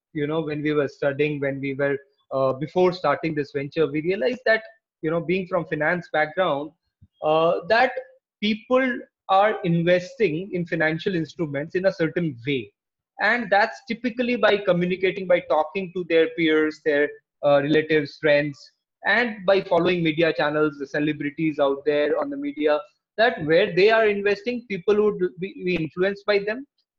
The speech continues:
And without knowing much, they'll go in that way, right?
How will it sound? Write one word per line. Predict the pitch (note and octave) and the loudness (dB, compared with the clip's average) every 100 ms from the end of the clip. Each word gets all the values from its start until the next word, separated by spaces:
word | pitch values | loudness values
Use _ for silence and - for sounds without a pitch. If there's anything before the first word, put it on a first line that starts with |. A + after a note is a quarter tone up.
| G3+ | -2
And | G#3 | 0
without | A3+ B3 C#4 B3 | 4 4 4 0
knowing | F3 G3+ A#3+ | 0 0 0
much, | F3 G3+ A3 - | 0 0 -2 0
they'll | F3+ E3+ | 0 2
go | E3 D#3+ | 2 2
in | C#3+ | 2
that | A#2 A2 - | -4 -8 -12
way, | A2 G#2 _ _ _ - | -20 -20 _ _ _ -10
right? | E3+ | -10